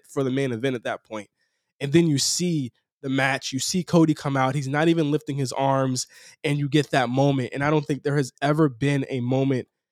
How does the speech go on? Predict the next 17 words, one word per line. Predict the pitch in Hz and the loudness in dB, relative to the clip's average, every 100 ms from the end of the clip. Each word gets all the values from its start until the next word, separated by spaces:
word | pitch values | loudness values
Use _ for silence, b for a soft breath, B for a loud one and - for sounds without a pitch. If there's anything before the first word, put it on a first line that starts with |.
| _ _ | _ _
in | 151 160 | -2 0
wrestling | 156 156 - 151 | 2 2 0 -2
since | 131 165 - - | 0 -2 -2 0
I've | 170 | 0
been | 160 151 | 2 2
watching | 147 156 - | 2 0 0
it | 143 131 127 123 | -2 -2 -8 -10
where | 127 147 143 | 0 2 2
the | 131 127 | 0 -4
crowd | - - 151 156 151 139 | -4 0 4 6 4 2
legitimately, | 123 131 123 113 151 165 170 170 175 b b | -4 -8 -8 -2 0 2 0 0 -2 b b
and | 151 135 | -2 4
no | |
one | 180 233 | 6 6
said | 240 240 | 4 4
anything, | 240 - 117 | 2 0 -2
Mills, | 107 104 - | -4 -8 -10